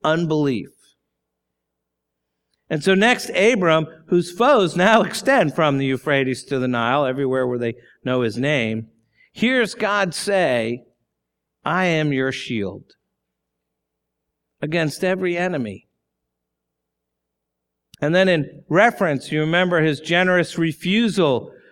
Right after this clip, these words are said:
to share in any of the plunder they took from the four kings. God says, "Your reward shall be very great." All Abram got for his labors, all Abram got for his victories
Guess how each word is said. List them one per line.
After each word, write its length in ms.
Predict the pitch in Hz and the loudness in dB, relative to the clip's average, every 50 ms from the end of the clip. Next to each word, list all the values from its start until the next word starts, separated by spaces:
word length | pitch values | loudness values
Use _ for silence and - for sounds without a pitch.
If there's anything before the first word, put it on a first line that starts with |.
| _ _ _ - | _ _ _ 0
to 420 | - 170 160 147 135 143 147 - | 2 2 2 2 0 -2 -8 -10
share 480 | - - - - 214 220 220 208 190 170 | -8 -4 0 2 4 6 6 6 6 6
in 80 | 160 | 4
any 260 | 165 170 170 175 170 | 2 2 2 2 0
of 80 | 170 156 | 0 0
the 80 | 160 147 | 0 -2
plunder 520 | 165 - - 202 208 208 185 165 147 135 | -2 -2 0 2 2 2 2 2 2 2
they 120 | 135 139 | 0 0
took 320 | 135 - - 190 175 - - | -2 0 -2 -2 -2 -2 -4
from 220 | - 170 151 143 | -4 -2 -2 0
the 100 | 143 143 | -2 -4
four 460 | 143 - - 180 175 170 165 143 - - - - _ _ | -4 -2 0 2 4 4 2 0 -2 -8 -18 -20 _ _
kings. 460 | - - 226 220 190 156 151 143 139 | -2 0 2 2 2 2 0 -2 -4
God 360 | - 165 175 175 190 196 180 - | -2 0 2 4 4 2 2 0
says, 420 | - 165 151 151 151 151 147 - - _ _ _ _ _ | -2 0 2 2 2 0 -2 -6 -14 _ _ _ _ _
"Your 340 | 147 151 180 190 190 185 | 0 2 4 4 4 4
reward 840 | 180 175 170 165 156 160 190 240 247 190 151 143 147 160 160 - - - _ | 4 4 4 2 2 2 2 2 4 4 4 4 4 2 0 -6 -12 -20 _
shall 300 | - - - 175 165 135 | -12 -4 0 2 2 2
be 160 | 151 160 160 | 2 2 0
very 320 | 147 143 147 147 143 147 139 | 2 2 2 2 2 2 0
great." 400 | 139 143 143 139 123 110 131 - - - _ _ _ _ _ _ _ _ _ _ _ _ _ _ _ _ _ _ - _ _ _ | 0 2 2 2 2 0 -2 -6 -12 -18 _ _ _ _ _ _ _ _ _ _ _ _ _ _ _ _ _ _ -20 _ _ _
All 340 | - 196 220 240 269 277 226 | 4 4 6 6 6 4 4
Abram 520 | - 226 233 247 240 196 214 208 190 180 | 2 2 2 2 2 2 2 2 2 2
got 360 | 156 175 180 180 202 208 190 - | 2 2 4 4 4 2 2 0
for 140 | 196 185 | 0 2
his 260 | 175 180 175 160 147 156 | 2 2 2 0 0 0
labors, 500 | 156 156 170 190 180 135 123 120 - - - - _ _ _ _ | 0 2 2 0 0 -2 -4 -4 -6 -8 -14 -20 _ _ _ _
all 320 | - 202 220 247 254 247 - | 2 4 6 6 6 4 2
Abram 480 | - 208 233 247 233 196 202 185 175 | 2 4 4 4 4 4 2 2 2
got 340 | 156 190 196 202 208 208 - | 2 4 4 4 4 2 0
for 120 | - 190 170 | 0 0 2
his 260 | 180 180 165 147 147 | 2 2 2 0 -2
victories 1000 | 147 170 277 294 294 - - 208 185 170 160 156 160 175 214 208 - - - - | 0 0 0 0 0 0 2 2 4 4 4 4 4 2 0 -2 -6 -10 -14 -16